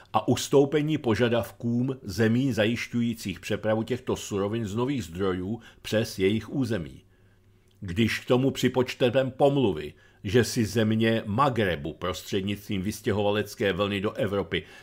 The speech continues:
částečně vyřešily problémy se svými duševně chorými a těžkými zločinci,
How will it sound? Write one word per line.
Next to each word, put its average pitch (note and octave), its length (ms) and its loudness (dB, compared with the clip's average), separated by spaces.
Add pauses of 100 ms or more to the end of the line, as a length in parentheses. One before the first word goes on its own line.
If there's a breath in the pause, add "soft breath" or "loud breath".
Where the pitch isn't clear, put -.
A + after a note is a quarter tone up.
(120)
částečně A#2 640 0
vyřešily G#2 500 -2
problémy G#2 720 2
se G2 180 -4
svými G2+ 440 -2
duševně G2 540 -2
chorými G#2 480 -2
a F#2+ 100 -2
těžkými F2 520 -4
zločinci, F#2+ 680 -6